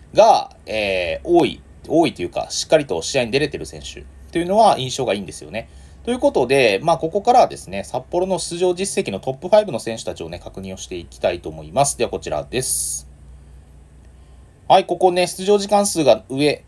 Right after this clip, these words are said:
えー、から多い順に並べてますが、まず一番多いのが馬場聖也選手ね。はい、ここ二十四試合、二十四先発、全試合フル先発ね。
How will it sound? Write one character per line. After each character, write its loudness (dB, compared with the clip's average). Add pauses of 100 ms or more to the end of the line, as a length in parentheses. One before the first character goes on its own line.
(120)
え -6
ー、 -10
か 2
ら 6
多 0
い -4 (260)
順 -12
に -14
並 0
べ -8
て -6
ま -4
す -10
が、 4
ま 0
ず -6
一 -4
番 6
多 4
い -4
の -2
が 6
馬 6
場 6
聖 -4
也 -4
選 -14
手 -16
ね。 -6 (180)
は -4
い、 -6
こ -20
こ 0
二 -4
十 -4
四 0
試 -2
合、 0
二 -6
十 -6
四 -2
先 -6
発、 -4
全 -4
試 0
合 0
フ -6
ル -6
先 -4
発 -6
ね。 -6